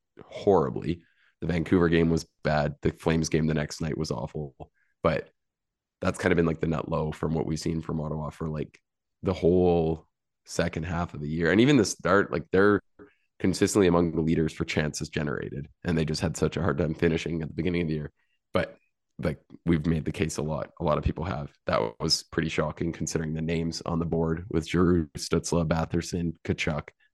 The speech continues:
They've got guys that are gonna finish. So,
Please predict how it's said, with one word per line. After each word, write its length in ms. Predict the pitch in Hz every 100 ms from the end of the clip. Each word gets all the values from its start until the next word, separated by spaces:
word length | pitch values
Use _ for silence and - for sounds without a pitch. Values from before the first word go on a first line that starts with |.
| _ _ _
They've 180 | 87 78
got 240 | 90 78
guys 400 | 78 78 76 73
that 120 | 78 80
are 80 |
gonna 200 | 82 78
finish. 460 | 71 76 71 73 -
So, 380 | - 71 65